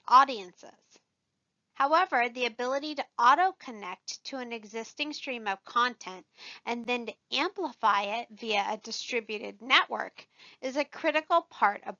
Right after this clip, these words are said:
building your audience. It is not practical for all sales channels, direct or indirect,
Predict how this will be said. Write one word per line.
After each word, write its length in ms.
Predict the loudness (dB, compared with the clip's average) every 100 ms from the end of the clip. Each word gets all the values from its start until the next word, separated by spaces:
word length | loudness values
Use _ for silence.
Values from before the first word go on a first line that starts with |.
| -6
building 380 | -6 -6 -10
your 180 | -10 -2
audience. 760 | 4 6 4 -8 -18 _ -20 -20 _ _ _ _ _ _
It 120 | -2 -2
is 140 | -2
not 400 | 2 4 4 2
practical 640 | 6 6 6 -2 -4 -4
for 260 | -2 -6 -6 -2
all 240 | 2 2 0
sales 480 | -4 -2 0 -2
channels, 560 | -6 -12 -12 -10 -12 -14 _ _
direct 420 | -8 -2 -2 -4
or 60 | -10
indirect, 800 | -8 -8 -6 -4 -4 -6 -10 -20